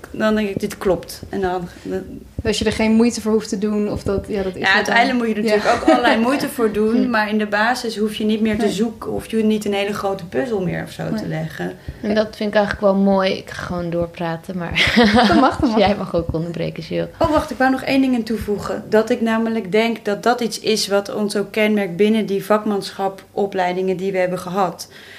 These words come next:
Speaker 1: Dat we alle drie denk, dat je denkt, "Oké, als actrice voor mezelf, dit is het stuk, dit is het toneelstuk waar ik in sta, dit is de rol." En dan ben ik eigenlijk, eh, niet tevreden met de rol die de actrice heeft in het werkproces. Of niet tevreden met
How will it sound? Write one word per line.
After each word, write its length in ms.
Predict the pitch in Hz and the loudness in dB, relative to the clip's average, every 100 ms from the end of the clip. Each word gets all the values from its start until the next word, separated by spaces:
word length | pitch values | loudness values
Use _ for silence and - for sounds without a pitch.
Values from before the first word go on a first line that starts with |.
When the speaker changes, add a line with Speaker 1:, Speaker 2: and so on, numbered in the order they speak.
| - | -14
Speaker 1:
Dat 160 | - 170 | -6 -4
we 80 | 196 | 0
alle 340 | - 202 208 | 2 2 2
drie 480 | 175 220 226 202 202 - - - _ _ | 2 4 6 4 -2 -18 -20 -20 _ _
denk, 320 | - 208 196 - | -2 0 0 2
dat 180 | 202 | 2
je 60 | 202 | 2
denkt, 240 | 190 190 | -2 -2
"Oké, 300 | 208 202 190 - | -2 0 0 0
als 160 | 185 | -2
actrice 420 | - - 233 220 - | -2 -2 -2 -2 -4
voor 120 | 208 | -2
mezelf, 340 | 202 202 185 | 0 0 0
dit 220 | 165 214 214 | 2 2 2
is 120 | - | -6
het 140 | 170 | -4
stuk, 320 | - 233 269 269 | -2 2 2 0
dit 160 | 208 | 0
is 140 | 202 196 | 0 0
het 100 | - | -2
toneelstuk 440 | 202 226 220 208 | 0 0 -2 -2
waar 160 | 190 185 | 2 0
ik 120 | 185 | 0
in 220 | 214 220 | -2 0
sta, 400 | 220 - 247 285 285 - - - | 0 2 2 2 -4 -20 -20 0
dit 180 | 214 196 | 0 0
is 120 | 185 | 2
de 80 | 208 | 4
rol." 500 | 202 220 247 262 - - - | 6 6 4 2 -8 -18 -10
En 100 | - | 0
dan 100 | 220 | 2
ben 140 | 214 202 | 4 2
ik 100 | 196 | 2
eigenlijk, 640 | 196 196 196 185 185 - - - _ _ | 2 2 -2 -2 -4 -10 -20 -20 _ _
eh, 180 | 190 185 | 0 2
niet 220 | 190 214 | 4 2
tevreden 440 | 214 214 214 196 196 | 0 -2 0 2 2
met 160 | 185 | 2
de 60 | 202 | 2
rol 280 | 196 185 175 | 2 2 0
die 120 | 180 | -2
de 120 | 170 | -2
actrice 440 | 156 - 190 180 | -4 -4 -4 -4
heeft 320 | 185 170 170 - | -2 0 -2 -4
in 100 | 175 | -4
het 100 | 170 | 0
werkproces. 800 | 160 160 175 160 160 151 156 - | -2 -2 -8 -4 -2 -2 -6 -2
Of 260 | 190 180 185 | 0 0 0
niet 200 | 196 196 | -2 -2
tevreden 460 | 196 190 190 180 | -6 -2 0 0
met 320 | 180 170 - | -2 -4 -8